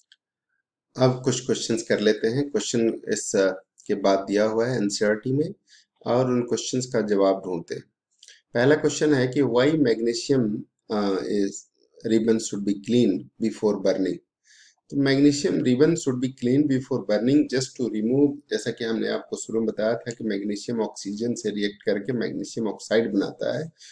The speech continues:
तो उसके ऊपर जो कि मैग्नीशियम का जो रिबन है वो एयर में ही होता है,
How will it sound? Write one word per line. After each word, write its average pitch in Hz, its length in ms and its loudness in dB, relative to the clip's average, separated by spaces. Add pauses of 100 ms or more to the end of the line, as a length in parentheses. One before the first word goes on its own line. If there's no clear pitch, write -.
(220)
तो 151 160 6
उसके 156 220 -2
ऊपर 151 400 2
जो 147 100 -10
कि 160 300 -4
मैग्नीशियम 143 640 0
का 107 280 0
जो 107 180 0
रिबन 107 480 0
है 143 240 -4
वो 151 200 2
एयर 170 240 4
में 180 140 2
ही 175 60 2
होता 156 280 2
है, 139 60 -8